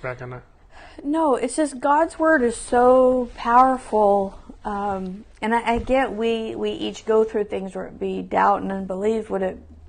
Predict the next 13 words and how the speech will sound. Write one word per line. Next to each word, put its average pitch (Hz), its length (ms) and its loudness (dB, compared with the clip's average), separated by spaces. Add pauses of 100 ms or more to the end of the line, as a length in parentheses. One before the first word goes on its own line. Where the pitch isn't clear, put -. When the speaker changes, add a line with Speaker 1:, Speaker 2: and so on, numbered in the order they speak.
(120)
Speaker 2:
uh, 190 300 -2
sickness, 226 640 -4
lack, 208 560 2 (120)
I 185 120 -2
mean, 185 200 -10
you 190 120 -10
name 220 260 -4
it, - 120 -10
people 202 240 -6
go 226 220 2
through 196 320 -2
it. - 160 -6 (1500)
But 226 440 4